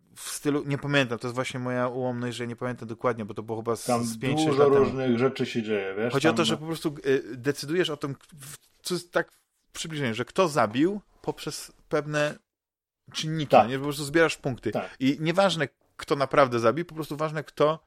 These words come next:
Speaker 1: kto, powiedzmy, przeprowadził, w cudzysłowie, najlepsze śledztwo i ma najwięcej tych punktów zebranych, no nie?
Speaker 2: To jest
Speaker 1: I
Speaker 2: taka odwrócona dedukcja, czyli
Speaker 1: Tak.
Speaker 2: w zasadzie nie, y, dedukujesz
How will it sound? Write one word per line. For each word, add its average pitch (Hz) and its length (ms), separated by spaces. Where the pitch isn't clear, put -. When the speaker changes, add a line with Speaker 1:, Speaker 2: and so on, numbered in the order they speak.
Speaker 1:
kto, - 160
powiedzmy, 143 300
przeprowadził, 139 500
w - 60
cudzysłowie, 135 440
najlepsze 139 380
śledztwo 143 340
i 139 60
ma 135 100
najwięcej 131 360
tych 127 140
punktów 113 380
zebranych, 92 520
no 104 80
nie? 113 80
Speaker 2:
To 151 120
jest 185 120
Speaker 1:
I - 20
Speaker 2:
taka 156 380
odwrócona 143 600
dedukcja, 117 640
czyli 107 480
Speaker 1:
Tak. 110 160
Speaker 2:
w 113 60
zasadzie 120 500
nie, 139 320
y, 120 160
dedukujesz 120 920